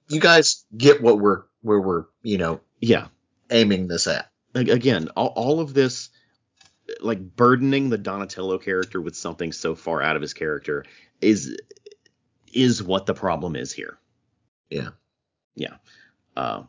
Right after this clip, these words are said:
Speaker 2: but continue. I interrupted you. I didn't wanna lose those two thoughts I
Speaker 1: No,
Speaker 2: had.
Speaker 1: no,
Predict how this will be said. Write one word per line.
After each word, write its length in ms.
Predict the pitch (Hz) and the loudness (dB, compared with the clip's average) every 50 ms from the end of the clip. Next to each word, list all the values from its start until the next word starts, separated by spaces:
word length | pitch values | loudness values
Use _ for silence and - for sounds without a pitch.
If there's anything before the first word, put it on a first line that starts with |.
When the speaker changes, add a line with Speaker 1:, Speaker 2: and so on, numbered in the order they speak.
| _ _ _ _ _ _ _ _ _ _ - | _ _ _ _ _ _ _ _ _ _ -2
Speaker 2:
but 280 | 117 104 - - - | -2 -2 -2 -6 -6
continue. 420 | - 147 127 - 117 92 71 65 - | 0 0 0 2 0 -2 -2 -6 -4
I 180 | - 90 101 101 | -2 -2 0 2
interrupted 480 | 101 95 92 85 78 76 - 80 71 | 2 0 0 -2 -2 -4 -6 -8 -8
you. 120 | 78 80 78 | -6 -6 -6
I 40 | |
didn't 160 | 78 78 76 73 | -6 -6 -8 -8
wanna 140 | 71 65 | -10 -10
lose 220 | 69 69 67 65 - | -8 -8 -8 -8 -8
those 240 | - 60 - - - | -8 -10 -10 -10 -18
two 80 | - - | -18 -12
thoughts 300 | - - - 151 160 185 | -12 -12 -10 -8 -8 -6
I 60 | - | -2
Speaker 1:
No, 120 | 330 339 311 | 2 2 2
Speaker 2:
had. 140 | 269 226 - | 2 0 -6
Speaker 1:
no, 120 | 220 214 | -14 -16